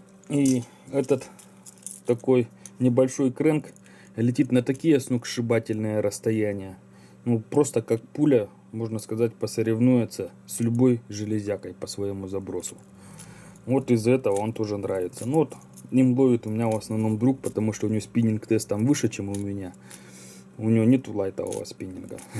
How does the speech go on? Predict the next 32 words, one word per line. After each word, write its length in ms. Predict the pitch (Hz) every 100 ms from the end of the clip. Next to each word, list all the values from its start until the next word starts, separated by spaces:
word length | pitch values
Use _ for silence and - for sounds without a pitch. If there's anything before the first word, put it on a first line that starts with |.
| 104
<laughs> 340 | 120 - - -
От 160 | 101
этого 220 | 135 120 101
он 180 | 110 - -
пользуется 460 | 113 113 104 98 -
вот 100 | -
такими 460 | 101 - 113 107 - -
летящими 720 | 107 104 117 110 - 104 104 - - - - - - -
кренками. 580 | - 110 107 - 95 92 - -
У 100 | 117
меня 220 | 110 104
есть 300 | 101 104 -
лайтовый 460 | 101 110 110 113 110
с-, 140 | -
лай-, 260 | - 117 120
лайтовый 480 | 113 120 120 120 113
спиннинг, 400 | - 175 120 117
мне 260 | 117 147 123
хватает 400 | 98 101 117 101
вот 160 | 95 95
забрасывать 500 | 98 98 104 98 92 -
такие 320 | 95 - 92
вот 160 | 87 -
кренки. 400 | - 87 - - - - - - - - - -
Но 220 | 127 127 117
тоже, 260 | 151 135
если 320 | 131 123 120 - - - 120
будет 420 | 120 123 120 - -
возможность, 680 | 113 113 131 131 107 98 101
однозначно 580 | 98 107 110 123 110
вам 180 | 107 107 - -
рекомендую. 800 | 101 - 104 104 104 104 95